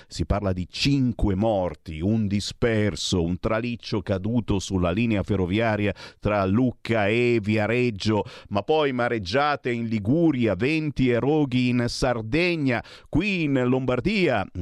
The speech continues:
i fiumi che stanno per tracimare, forse sì, forse no,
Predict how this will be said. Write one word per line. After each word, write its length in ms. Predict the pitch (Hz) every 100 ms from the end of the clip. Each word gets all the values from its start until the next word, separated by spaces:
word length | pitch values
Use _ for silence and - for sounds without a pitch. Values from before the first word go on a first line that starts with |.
| 98
i 100 | 117
fiumi 640 | 107 233 185 120 95 87
che 340 | - 131 - 95
stanno 460 | - 139 123 120 101 -
per 460 | - 135 131 120 117
tracimare, 760 | 120 120 - 131 165 180 151
forse 380 | - 156 143 151
sì, 320 | 139 - 208 160
forse 420 | - 160 - 160
no, 360 | 151 180 180